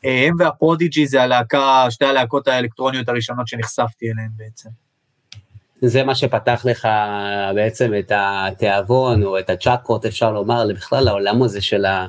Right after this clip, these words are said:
Speaker 1: כן.
Speaker 2: של המוזיקה.
Speaker 1: כן.
Speaker 2: זה מאוד מעניין, כי, כי אני יכול להגיד שדאפט פאנק השפיעו על, על, אני באופן אישי שמעתי על שלושה, ארבעה אנשים שהם בתעשיית המוזיקה האלקטרונית, זה רק מראה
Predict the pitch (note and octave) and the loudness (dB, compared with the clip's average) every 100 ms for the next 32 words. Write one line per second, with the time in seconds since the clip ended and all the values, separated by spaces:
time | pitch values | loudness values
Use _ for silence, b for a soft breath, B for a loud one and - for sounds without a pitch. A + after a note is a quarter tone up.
0 | - - - C3 A#2 A2 G#2+ B2 B2+ - | -10 -10 -6 -4 -2 0 2 4 2 2
1 | A#2 B2 D#3 D#3+ D3 E3+ E3+ B2 A2+ G#2+ | 2 2 4 2 2 0 2 2 2 0
2 | - b b b - G#2+ A2 B2+ D3 C3+ | -6 b b b -2 0 0 -2 -2 0
3 | D3+ - A2 C3 C#3 D3 A#2+ G#2+ - - | -2 -2 0 -2 0 -2 0 -2 -4 -4
4 | C#3+ C#3+ G#2 G2+ - G#2 F#2+ F#2 _ - | 0 2 0 -4 -6 -4 -4 -6 _ -4
5 | B2 C#3+ B2 B2 B2+ F#2+ C#3 A2+ A#2 A#2+ | -2 0 0 2 0 0 0 0 0 0
6 | A#2 G2+ G2+ B2+ G#2 A2 A2+ - A#2 G#2+ | -2 -2 0 0 2 0 -2 0 0 0
7 | G#2 G2+ F2 G2+ F#2+ A2+ A2+ G#2+ A2+ G#2 | 0 -2 -2 -2 0 -2 -2 -2 2 2
8 | G2+ G2 - C3+ C3 G#2 A2 C3 A2+ G#2+ | 2 -2 0 0 2 2 0 0 -2 2
9 | C3+ | 2